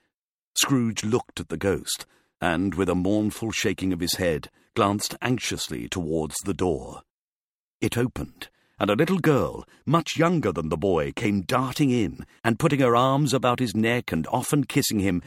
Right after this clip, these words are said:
addressed him as her "dear, dear brother." "I have come to bring you home, dear brother," said the child, clapping her tiny hands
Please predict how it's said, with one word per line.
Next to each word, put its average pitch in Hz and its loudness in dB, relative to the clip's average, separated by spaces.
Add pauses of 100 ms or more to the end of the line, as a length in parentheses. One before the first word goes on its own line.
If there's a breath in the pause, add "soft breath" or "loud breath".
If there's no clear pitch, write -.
(140 loud breath)
addressed 156 0
him 73 0
as 87 0
her 95 -2 (280)
"dear, 185 2 (200)
dear 180 2
brother." 165 0 (560)
"I 220 2
have 226 2
come 220 2
to 190 2
bring 196 4
you 190 4
home, 208 6
dear 147 4
brother," 104 0 (320 soft breath)
said - 0
the 85 -4
child, 71 0 (340 soft breath)
clapping 160 2
her 101 2
tiny 120 0
hands 90 -2